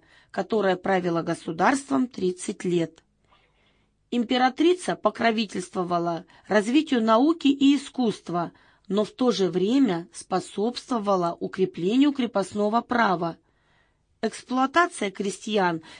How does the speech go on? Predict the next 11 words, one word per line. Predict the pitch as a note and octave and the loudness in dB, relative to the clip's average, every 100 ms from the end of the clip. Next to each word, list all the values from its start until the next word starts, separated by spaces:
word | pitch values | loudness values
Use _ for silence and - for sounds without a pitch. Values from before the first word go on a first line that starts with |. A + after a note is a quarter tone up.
| - | -6
и | A#3+ | -4
существенное | - C#4 - C4+ B3 - G#3 G3+ G3+ | 0 0 2 4 2 0 -4 0 0
ограничение | G3+ G#3+ A3+ G#3 - A3 F#3+ F3 | 0 0 0 -2 -2 0 0 -2
их | - G#3 F3 | -2 -4 -4
прав | - F#3+ A#3+ D#4+ C#4 - _ - - | -4 2 4 4 0 -14 _ -20 -10
привели, | - A#3 F#3 F#3 G3 D4+ F4+ - | -2 0 2 0 4 2 2 -4
<clears throat> | G3+ F3+ - | -4 -4 -8
стоп, | - A3 F#3 F#3+ | -8 -2 -2 -4
эксплуата-, | F3 - A3+ A3 A3 F#3 - _ _ _ _ _ _ _ _ _ _ _ _ _ _ _ | -10 -6 0 0 2 -2 -2 _ _ _ _ _ _ _ _ _ _ _ _ _ _ _
эксплуатация | A#3+ - - C4+ C#4+ C#4 C4+ B3+ C4 B3 | -4 -4 -2 2 2 4 4 2 -2 -2
крестьян | C4+ C#4 - D4 F4 F4 | 0 -2 -2 0 2 2